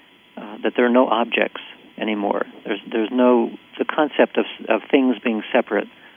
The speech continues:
uh, it doesn't exist at a deep physical level. Uh, all that remains are relationships between things. And even the word thing is not right. Our, our language begins to break down when we're trying to use a common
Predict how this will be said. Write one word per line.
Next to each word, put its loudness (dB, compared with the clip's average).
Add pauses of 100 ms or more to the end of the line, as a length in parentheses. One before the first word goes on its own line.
(400)
uh, -6
it -6
doesn't 2
exist 0 (540)
at -2
a -4
deep 0 (100)
physical -2
level. -2 (720)
Uh, -14
all 2
that 0
remains 0 (120)
are 2
relationships 0 (300)
between -4
things. -8 (680)
And -6 (260)
even 0 (140)
the 0
word 4 (100)
thing 2
is 0
not 2
right. -2 (160)
Our, 0
our 2
language 4
begins 0
to 0
break 0
down 2
when -2
we're 0
trying -2
to 0 (640)
use 6 (440)
a -14
common 2